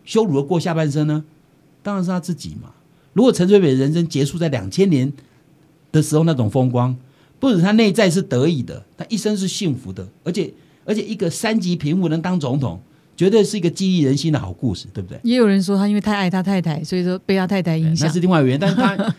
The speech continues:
Speaker 1: 也是因为他自己决定了嘛。
Speaker 2: <laughs> 嗯。
Speaker 1: 可惜的是，保外就医的阿扁，现在所作所为还是太政治。他似乎没有智慧去充分利用他得来不易的自由之身，对不对？
Speaker 2: 嗯。
Speaker 1: 他如果利用现在这个时刻，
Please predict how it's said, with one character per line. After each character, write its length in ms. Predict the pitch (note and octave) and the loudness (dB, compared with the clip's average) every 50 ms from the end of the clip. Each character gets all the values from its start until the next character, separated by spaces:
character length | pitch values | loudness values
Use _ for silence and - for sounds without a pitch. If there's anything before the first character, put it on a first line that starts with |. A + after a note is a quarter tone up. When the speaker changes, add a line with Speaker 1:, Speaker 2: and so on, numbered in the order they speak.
| _ - | _ 0
Speaker 1:
也 100 | D3 D3 | 0 2
是 140 | C#3+ C#3+ A#3 | 4 4 4
因 40 | |
为 80 | A#3 G#3 | 4 6
他 120 | F3+ F3+ | 4 2
自 100 | G3 G3+ | 2 2
己 100 | G#3+ D#3 | 0 0
决 160 | A#2+ B2 B2 A#2+ | 2 2 2 2
定 160 | C3+ E3+ C3+ | 2 2 2
了 60 | G2 | 2
嘛。 160 | F2+ D2 - - _ _ _ | 0 -4 -8 -14 _ _ _
Speaker 2:
<laughs> 180 | _ _ _ - | _ _ _ -6
嗯。 260 | F3+ E3+ E3 D#3 D3+ - | -4 -4 -4 -4 -6 -2
Speaker 1:
可 120 | - D#3+ E3+ | 2 4 4
惜 160 | D#3+ F#3+ B3+ | 4 6 4
的 80 | B3 | 4
是， 160 | G#3+ F3+ A3+ A3 | 4 4 2 -2
保 300 | - - - C3+ C#3 D3 | -2 0 0 2 4 4
外 220 | F3 G#3+ G3+ F#3 | 4 4 4 4
就 240 | D#3+ F#3 G3 F3+ E3+ | 4 4 4 4 4
医 80 | E3 | 2
的 100 | D#3 C#3+ | 0 -2
阿 160 | A#2+ D3 C#3+ C#3+ | -2 -2 -2 -2
扁， 220 | - A#2 E2 - - - _ _ _ _ _ _ | -4 -6 -10 -10 -14 -20 _ _ _ _ _ _
现 300 | _ - - B3 B3 G#3+ | _ -4 0 2 2 2
在 180 | F#3+ A3+ A3 F#3+ | 2 2 2 0
所 260 | D#3 - - A#2+ A#2+ | 0 0 -2 -2 -2
作 220 | A#2 - F3+ D#3 B2+ | 0 2 2 2 0
所 160 | - G2+ F#2 | 0 -4 -6
为 220 | G2 G#2 G#2 G#2 - _ _ _ | -6 -6 -8 -10 -14 _ _ _
还 140 | - A#2 B2 | -8 -6 -6
是 80 | B2+ | -4
太 160 | B2 A#2+ A2+ | -4 -4 -4
政 200 | G2+ - G2+ F2 | -4 -4 -6 -6
治。 100 | F2 F#2 F2+ - - _ _ _ _ _ _ _ _ _ | -8 -12 -14 -18 -20 _ _ _ _ _ _ _ _ _
他 140 | - A3+ B3 | -4 -4 -2
似 180 | A#3+ - C4 C4+ | -2 0 2 2
乎 80 | C4 | 4
没 100 | A#3 A3+ | 6 6
有 100 | A#3 E3 | 4 4
智 200 | B2+ B2+ - A3 | 2 0 -2 0
慧 160 | G#3+ G#3 G3+ F3+ | 2 2 2 2
去 120 | - G3 | 0 -2
充 240 | F#3 - G3+ G#3 G#3 | -4 -2 0 0 2
分 100 | G#3 F#3+ | 2 0
利 80 | G3 | 0
用 180 | G#3 G3+ F#3 F3+ | 0 0 0 0
他 120 | E3+ G3+ G3 | 0 -2 -4
得 200 | G3 - C#3 D#3+ | -2 -2 0 0
来 120 | F3 D#3+ | 0 0
不 180 | D#3 C3+ C#3 D#3 | -2 -2 -2 -2
易 80 | F3 | -2
的 120 | F3 D3+ D3 | 0 -2 -2
自 180 | C#3+ - F3+ | -4 -4 -2
由 140 | D3 B2 B2+ | -2 0 0
之 160 | - C#3+ D#3+ | -2 -4 -8
身， 260 | D3+ - E3+ D#3+ D#3+ D#3+ - - | -8 -8 -8 -8 -8 -10 -12 -12
对 80 | A2+ | -10
不 60 | G#2+ | -8
对？ 220 | G#2+ A#2 A2+ G2 F#2+ _ | -8 -8 -8 -8 -10 _
Speaker 2:
嗯。 440 | - G3 G3 F#3 E3+ D#3 C#3+ C#3 C#3+ C#3 _ _ | -2 2 2 2 2 2 -2 -4 -10 -14 _ _
Speaker 1:
他 140 | - G#3+ C4 | -4 0 0
如 100 | B3+ C4 | 2 2
果 180 | A#3 F3 - - - | 2 0 -2 -2 -2
利 100 | - C#4 | 2 4
用 140 | D4 C#4 A#3+ | 4 4 4
现 200 | A3 - C#4 B3 | 4 2 2 0
在 60 | A3+ | 2
这 80 | A3 A3+ | 2 2
个 40 | F#3 | 0
时 200 | - - D3 D#3 | 0 0 -2 0
刻， 240 | - F#3 C#3+ B2+ | 2 2 0 0